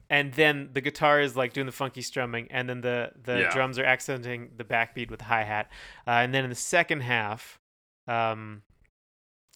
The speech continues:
Speaker 1: the guitars play this, like, blee loop, like,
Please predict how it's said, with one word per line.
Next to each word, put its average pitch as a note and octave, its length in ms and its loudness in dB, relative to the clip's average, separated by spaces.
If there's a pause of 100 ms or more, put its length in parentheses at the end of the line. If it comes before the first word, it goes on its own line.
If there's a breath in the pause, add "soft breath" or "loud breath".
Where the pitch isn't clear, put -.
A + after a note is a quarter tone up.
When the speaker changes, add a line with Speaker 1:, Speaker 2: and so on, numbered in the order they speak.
(160)
Speaker 1:
the D3+ 100 0
guitars D#3 380 4
play D#3+ 240 4
this, C3+ 180 -2
like, C3+ 200 -2 (100)
blee C4+ 420 0
loop, F3 300 0 (140)
like, B2+ 220 -6